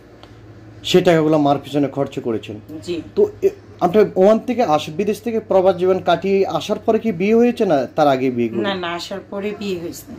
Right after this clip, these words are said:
Speaker 1: আসার পরে বিয়ে হয়েছে।
Speaker 2: জি।
Speaker 1: তো আপনার বিয়ে হ-, বিয়ে হ-, বিয়ের পিছনে যে কা-, কারণটা ছিল, আপনি বিয়ে শাদী করেছেন ভালো সুখে সংসার করার জন্য, তো আপনার কিছু, বেশ কিছু সোনা ছিল।
Speaker 2: জি।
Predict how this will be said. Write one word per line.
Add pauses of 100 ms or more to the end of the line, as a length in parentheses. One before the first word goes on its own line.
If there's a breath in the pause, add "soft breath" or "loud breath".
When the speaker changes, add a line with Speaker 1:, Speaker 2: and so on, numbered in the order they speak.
(120)
Speaker 1:
আসার
পরে
বিয়ে
হয়েছে।
Speaker 2:
জি। (160)
Speaker 1:
তো
আপনার (220)
বিয়ে
হ-,
বিয়ে
হ-,
বিয়ের
পিছনে
যে
কা-,
কারণটা
ছিল,
আপনি
বিয়ে
শাদী
করেছেন
ভালো
সুখে
সংসার
করার
জন্য, (400 loud breath)
তো
আপনার
কিছু,
বেশ
কিছু
সোনা
ছিল। (640)
Speaker 2:
জি।